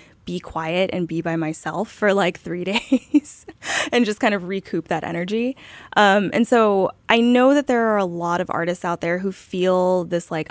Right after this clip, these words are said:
obligation to physically be at shows and to sit at a table and meet people in person.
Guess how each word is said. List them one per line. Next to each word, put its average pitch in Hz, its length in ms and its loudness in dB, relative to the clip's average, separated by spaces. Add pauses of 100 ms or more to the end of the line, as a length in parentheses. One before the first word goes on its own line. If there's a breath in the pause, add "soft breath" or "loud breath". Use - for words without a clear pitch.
obligation 165 840 -4
to 185 120 -8
physically 196 680 0
be 185 200 -4
at 180 100 -4
shows 170 600 -4
and 160 260 -8
to 165 340 -6
sit 202 220 -4
at 202 100 0
a 202 60 0
table 175 640 -4
and 185 200 -8
meet 196 180 -8
people 190 220 -6
in 185 100 -6
person. 180 460 -8